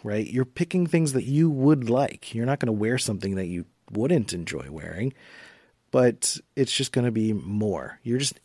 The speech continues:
amping up, right? That's the idea here. And I don't see it as manipulative or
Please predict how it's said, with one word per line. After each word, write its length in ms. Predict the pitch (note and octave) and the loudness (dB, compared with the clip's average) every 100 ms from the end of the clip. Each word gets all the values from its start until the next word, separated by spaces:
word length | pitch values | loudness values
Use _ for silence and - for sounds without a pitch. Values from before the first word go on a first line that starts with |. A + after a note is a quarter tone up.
| - | -6
amping 640 | C3+ B2+ - B2 A2+ G2+ | -4 -4 -4 -4 -4 -4
up, 300 | G#2 - - - _ - | -10 -12 -16 -20 _ -8
right? 240 | G#2 G2 - | -6 -6 -6
That's 280 | A2+ G#2 - | -6 -4 -6
the 180 | G#2+ F#2 | -4 -2
idea 420 | E2 E2+ E2+ D#2 | -2 -4 -4 -6
here. 300 | - G#2 G#2+ - _ - | -6 -6 -8 -14 _ -6
And 180 | G#2+ F#2+ - | -4 -4 -6
I 60 | |
don't 300 | A2+ C3 B2+ | -4 -2 0
see 180 | - A2+ | 0 0
it 60 | G2 | -2
as 140 | F#2 | -4
manipulative 920 | F#2+ G#2+ D3+ D3+ C#3 C3+ C3+ C3 A#2+ - | -2 2 2 4 4 6 6 6 2 -4
or 320 | A2 G2 | -4 -4